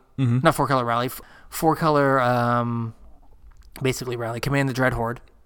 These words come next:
Speaker 1: Oh, yeah, yeah. I forgot
Speaker 2: Like,
Speaker 1: about
Speaker 2: that was a green
Speaker 1: Dreadhorde.
Speaker 2: deck.
Speaker 1: Yep, that was,
Speaker 2: 'Cause
Speaker 1: that was
Speaker 2: that
Speaker 1: kinda just, like, another iteration of the Sultai deck, but
Speaker 2: Yeah.
Speaker 1: yeah.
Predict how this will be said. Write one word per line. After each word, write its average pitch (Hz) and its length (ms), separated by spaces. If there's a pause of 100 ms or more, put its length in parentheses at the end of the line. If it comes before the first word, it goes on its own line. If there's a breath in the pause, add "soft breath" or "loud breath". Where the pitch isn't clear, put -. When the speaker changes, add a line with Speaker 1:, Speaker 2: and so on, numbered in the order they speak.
(100)
Speaker 1:
Oh, 135 140
yeah, 131 260
yeah. 120 60
I 110 40
forgot - 160
Speaker 2:
Like, 127 80
Speaker 1:
about 139 100
Speaker 2:
that 139 80
was 139 100
a 123 80
green 139 260
Speaker 1:
Dreadhorde. 127 40
Speaker 2:
deck. 120 360
Speaker 1:
Yep, 123 140
that 120 140
was, 120 160
Speaker 2:
'Cause - 120
Speaker 1:
that 151 100
was 156 100
Speaker 2:
that 135 60
Speaker 1:
kinda 151 200
just, 127 240
like, 123 160
another 120 300
iteration 117 540
of 101 60
the 98 60
Sultai 104 440
deck, 101 140
but 151 60
Speaker 2:
Yeah. 123 260
Speaker 1:
yeah. 107 200